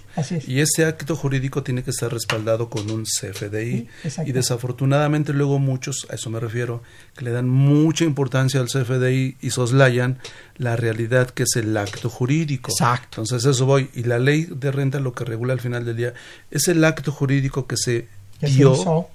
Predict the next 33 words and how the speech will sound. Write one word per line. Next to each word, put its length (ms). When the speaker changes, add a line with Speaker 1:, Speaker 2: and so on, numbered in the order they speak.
Speaker 2:
que 120
se 180
supuestamente 680
se 120
realizó, 600
y 100
este 240
se 120
tiene 260
que 80
ser 160
respaldado 500
con 140
el 100
C 120
F 180
D 120
I, 120
y 80
luego 220
ya 200
viene 220
todo 500
ese 160
rollote 500
del 200
C 100
F 160
D 120
I, 60
los 180
requisitos, 840
los, 260